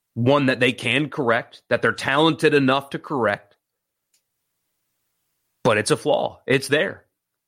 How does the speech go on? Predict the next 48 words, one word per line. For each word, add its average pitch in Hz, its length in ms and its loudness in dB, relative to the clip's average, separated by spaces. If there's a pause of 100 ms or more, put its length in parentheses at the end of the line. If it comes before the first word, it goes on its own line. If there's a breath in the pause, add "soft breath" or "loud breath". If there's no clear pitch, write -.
(200)
They're 120 120 2
not 160 220 -2
perfect. - 400 -2 (1500)
Luckily, 123 440 0
they 127 160 2
have 123 360 0 (140)
what 127 420 0
should 180 300 0
be 123 160 2
a 120 40 2
pretty 147 240 0
easy 143 440 0
week. 98 320 -4
Five 139 320 0
games 139 320 -2
against 107 260 -8
teams 139 240 0
that 123 80 -2
they're 135 140 2
better 107 280 -2
than. 82 200 -12 (1000)
And 107 160 -2
they 113 80 0
can 113 140 -4
pick 127 220 -4
it 123 80 -8
back 120 180 -2
up 127 160 -2
tomorrow 123 600 2
and, 104 300 -6
and 117 220 -4
get 135 220 0
right. 127 340 0
And 107 140 -10
they 107 80 -4
can 107 140 -8
pick 123 200 -2
it 127 80 -4
back 120 220 0
up 135 120 2
against 110 300 -6
Jackson 123 340 -2
State 127 320 -2
and 110 140 -6
Belmont 123 500 2
and 110 140 -2
get 147 220 0
right. 123 340 2